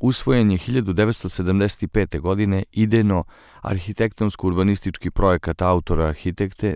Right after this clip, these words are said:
Mihajla Medvedeva u okviru Zavoda za urbanizam Niš. Glavni projekat sa promenom konstruktivnog sistema izgradio je arhitekta Vlasta Vidić iz Prokuplje projekta.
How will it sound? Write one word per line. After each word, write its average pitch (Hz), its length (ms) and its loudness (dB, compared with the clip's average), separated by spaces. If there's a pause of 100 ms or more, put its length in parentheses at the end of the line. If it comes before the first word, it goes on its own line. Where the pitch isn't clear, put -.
Mihajla 98 480 0
Medvedeva 80 600 0 (500)
u 95 100 0
okviru 90 320 0
Zavoda 87 440 0
za 87 120 0
urbanizam 80 540 -2
Niš. - 440 -6 (840)
Glavni 143 380 4
projekat 85 600 0 (220)
sa - 220 -4
promenom 107 420 4
konstruktivnog 95 720 -2
sistema 82 480 -4
izgradio 90 480 -2
je 104 60 2
arhitekta 90 720 -6
Vlasta 87 420 -2
Vidić 76 580 -8 (160)
iz 80 340 -4 (220)
Prokuplje - 460 0
projekta. - 500 -10